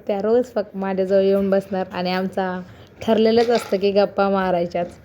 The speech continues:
कारण की सकाळी काही काम नसतं आणि आई तर गावी गेल्यावर काहीच काम करू देत नाही, तर माझं नुसतं फिरणं असतं,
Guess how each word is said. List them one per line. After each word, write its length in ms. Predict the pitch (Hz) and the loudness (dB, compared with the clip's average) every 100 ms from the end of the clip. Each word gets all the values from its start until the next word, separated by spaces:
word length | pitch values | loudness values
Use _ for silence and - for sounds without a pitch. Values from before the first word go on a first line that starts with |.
| - - - | -20 -20 -6
कारण 200 | 180 185 | -4 -2
की 180 | 185 214 | 0 0
सकाळी 380 | 214 208 196 196 | 2 2 2 0
काही 140 | 202 202 | -2 0
काम 240 | 208 202 | 0 2
नसतं 320 | 214 214 214 | 0 2 2
आणि 200 | 196 185 | 2 2
आई 220 | 175 170 185 | 2 2 2
तर 100 | 190 | 2
गावी 240 | 185 175 180 | 2 0 0
गेल्यावर 300 | 180 180 190 - - _ - | -2 -2 -4 -10 -20 _ -20
काहीच 340 | - 220 233 - | -4 0 0 0
काम 240 | 226 202 | 0 0
करू 220 | 190 185 | 2 2
देत 280 | 180 180 180 | 4 0 -2
नाही, 140 | 170 175 - - - - - | -8 -10 -14 -20 -20 -20 -6
तर 160 | 185 185 | -2 0
माझं 400 | 185 170 170 175 | 0 0 2 2
नुसतं 300 | 185 - 190 | -2 -2 -2
फिरणं 400 | 190 208 202 202 | 2 2 4 0
असतं, 380 | 208 - - | -2 -6 -12